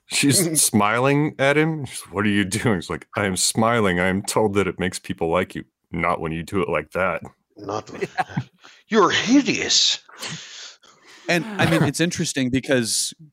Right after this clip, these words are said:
Speaker 4: Quill, Gamora, Rocket, and Groot, none of them have the time of day for Mantis. None of them
Speaker 3: Yeah.
Speaker 4: care. They don't
Speaker 1: Right.
Speaker 4: give her a second thought.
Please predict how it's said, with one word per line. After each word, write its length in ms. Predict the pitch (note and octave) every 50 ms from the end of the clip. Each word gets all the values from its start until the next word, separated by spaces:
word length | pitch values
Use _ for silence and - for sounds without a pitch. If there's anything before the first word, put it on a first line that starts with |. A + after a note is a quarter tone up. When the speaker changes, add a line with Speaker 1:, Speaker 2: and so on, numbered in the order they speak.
| _
Speaker 4:
Quill, 640 | - - - C3+ B2 A#2+ A#2 A2+ A2+ A2 A2 G#2+ A2 _ _
Gamora, 640 | - B2 G#2+ G#2 G#2 G2+ G2 F#2+ F#2 F#2 F#2 F#2 F#2+ _ -
Rocket, 580 | - F#2 G2 G2+ F#2+ F#2 - - F#2 E2+ _ _ _ _
and 220 | - G2+ G#2 G#2+ F#2+
Groot, 300 | - F#2 F#2 F2 E2+ - _ _ -
none 220 | A2 A2+ C3 E3
of 100 | G3 E3
them 100 | C#3+ A2
have 260 | G2+ G#2 G2 G2 -
the 80 | E2+ F2+
time 320 | - - - G2+ F#2+ F2+
of 160 | F2 E2 D2+
day 460 | C2+ F2+ F2+ G2 G2 E2+ D#2+ D#2+ E2 F2
for 760 | - - - _ - A2+ A2 G#2+ F#2 E2 D#2 D2+ - - _ _ _ _ _ _ _ _ _ -
Mantis. 640 | G2+ G2+ G#2 G2 - - - - - - - - _ - - -
None 180 | - G2+ A2+ A#2+
of 60 | A#2+
them 120 | A2+ A2 G2+
Speaker 3:
Yeah. 160 | C3 C#3 C#3+ B2
Speaker 4:
care. 360 | A#2+ A#2 A#2 A#2 A#2 A2+ A2+
They 80 | - C3+
don't 100 | C3 A#2
Speaker 1:
Right. 80 | F#2
Speaker 4:
give 120 | G2 G#2+ -
her 100 | A2+ F#2+
a 60 | F2
second 500 | - - - - B2 B2+ - C3+ A#2 -
thought. 600 | _ _ - - F2+ F2 D#2+ - - - _ -